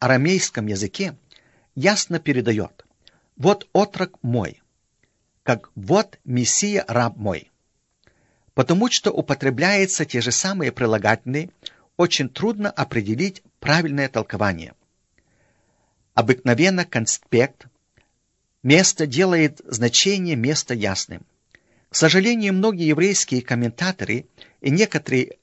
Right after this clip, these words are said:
либеральные протестантские учителя подходили к этим местам к сильным предупреждениям или предрассудкам. Большинство древних иудейских богословов толкуют книгу Исаии,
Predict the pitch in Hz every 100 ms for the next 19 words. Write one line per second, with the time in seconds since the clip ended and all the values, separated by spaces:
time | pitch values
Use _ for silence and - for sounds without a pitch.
0 | - 123 123 160 196 165 127 - 113 123
1 | - 185 190 - 123 - - - 104 104
2 | 139 156 _ _ _ _ _ 147 - 143
3 | 143 220 190 - 185 180 135 113 - -
4 | 143 175 160 _ _ _ - - - 208
5 | 202 196 - 123 117 - 101 98 139 185
6 | 180 180 - - 180 180 180 135 139 139
7 | 131 127 117 - 87 - _ _ _ _
8 | _ _ _ - 123 156 139 - 208 143
9 | 175 208 151 117 - _ _ _ 143 139
10 | 127 202 190 - 104 104 107 - 110 127
11 | 151 156 _ _ _ _ - 139 - 208
12 | 208 190 _ _ _ _ - 196 160 110
13 | 117 110 127 135 143 143